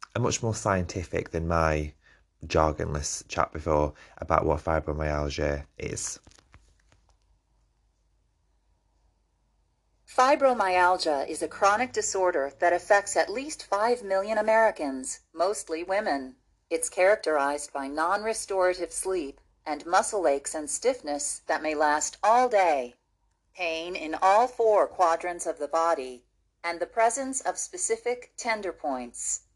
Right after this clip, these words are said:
Speaker 2: While f-, fibromyalgia pain can vary in intensity, sufferers often describe it as a deep, persistent ache or a stabbing or shooting muscular pain.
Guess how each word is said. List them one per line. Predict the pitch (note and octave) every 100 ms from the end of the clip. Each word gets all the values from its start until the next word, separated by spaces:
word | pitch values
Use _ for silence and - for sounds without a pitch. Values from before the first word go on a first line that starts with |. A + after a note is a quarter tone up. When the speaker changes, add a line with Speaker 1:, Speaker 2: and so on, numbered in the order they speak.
| _ _ _ _
Speaker 2:
While | G3+ F#3+
f-, | F#3 - _ _ _ _ _ _ _ _ _ _ _ _ _ _ _ _ _ _ _ _ _
fibromyalgia | A3+ B3 B3 G3 E3+ E3 E3+ F3 D#3
pain | - F3 E3+ D3+
can | D#3+ D#3+
vary | F3+ G3 G3 D#3+
in | D3
intensity, | D3 D3+ F3+ G3 - D3 C3+ C3+ _ -
sufferers | - C4 C4 A#3+ G3+ F#3 - A3+
often | C4+ C#4 A#3+
describe | A3 - G#3 G#3 G#3+
it | D#3 D#3
as | D#3 D#3
a |
deep, | - - A3+ -
persistent | A3 G3 G#3 G3+ F3+ D#3 -
ache | F#3+ C#3 - _ _ -
or | D3+
a | C#3+
stabbing | - - F#3 G3+ A#3 A#3 D#3
or | D3
shooting | - - A#3+ F3+ D3+ E3
muscular | G3+ - - D3+ C3+
pain. | - C#3+ B2 A#2+